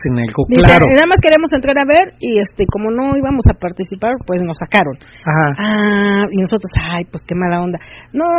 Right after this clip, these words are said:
Speaker 2: pues es que eso no se vale". Le digo, "Bueno", y también les dijimos, "Bueno, es que el, eh, la regla era esa. Si entras a la orgía, al, a, a,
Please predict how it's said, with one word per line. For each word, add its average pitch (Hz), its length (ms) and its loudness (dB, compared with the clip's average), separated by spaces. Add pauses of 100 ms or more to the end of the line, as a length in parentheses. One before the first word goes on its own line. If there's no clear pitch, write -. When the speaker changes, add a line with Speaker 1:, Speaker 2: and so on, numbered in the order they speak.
(120)
Speaker 2:
pues 269 140 -4
es 277 120 -2
que 339 80 -4
eso 330 160 -4
no 302 120 -4
se 269 140 0
vale". 214 240 4
Le 190 120 0
digo, 208 140 -2
"Bueno", 247 260 0 (580)
y 190 160 -4
también 214 300 4
les 233 100 6
dijimos, 202 320 -2
"Bueno, 220 220 0 (100)
es 190 260 0
que 240 140 4
el, 190 380 2
eh, 170 320 -4 (140)
la 170 120 0
regla 196 440 2
era 185 220 0 (100)
esa. 226 260 2 (440)
Si 208 120 6
entras 240 420 4
a 254 60 4
la 262 220 4
orgía, 233 520 0 (220)
al, 151 220 -4
a, 156 120 -8
a, 139 200 -10